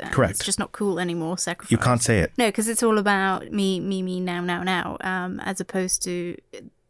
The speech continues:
Speaker 1: the idea of cultivating something over time because of a personal sacrifice to begin with. Um, so I personally, I, I understand this, but it's a hugely controversial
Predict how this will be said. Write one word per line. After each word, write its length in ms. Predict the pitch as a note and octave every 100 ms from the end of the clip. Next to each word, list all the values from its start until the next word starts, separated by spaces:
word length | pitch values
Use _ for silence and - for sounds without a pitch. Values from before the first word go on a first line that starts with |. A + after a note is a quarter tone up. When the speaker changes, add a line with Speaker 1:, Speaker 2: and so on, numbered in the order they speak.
| -
Speaker 1:
the 140 | G3+
idea 380 | F3+ F3 F#3+ F3
of 280 | F3 F#3 -
cultivating 560 | G3 F#3+ F3 E3+ E3+
something 280 | E3+ E3 F3+
over 140 | F3+
time 260 | F3 G3+ F#3+
because 220 | - -
of 80 | E3+
a 60 | E3+
personal 340 | E3 F3 D#3
sacrifice 480 | - F#3+ - - -
to 60 | -
begin 280 | G3 G3+
with. 200 | - - - - - - - -
Um, 640 | A3+ G#3+ G#3+ G#3 G#3 G3+ - _ _ _ _
so 480 | - - B3 A#3 A3 - _ _ -
I 120 | A#3
personally, 600 | A#3 G#3 G3 F#3 F3 - - -
I, 180 | F2
I 180 | F#3+ G#3
understand 440 | G3 F#3+ - G3+ F#3
this, 120 | -
but 160 | -
it's 180 | G3 F#3
a 40 | G3+
hugely 420 | - - G#3 G3
controversial 840 | G3 F#3 F3 E3+ - E3 D#3+ -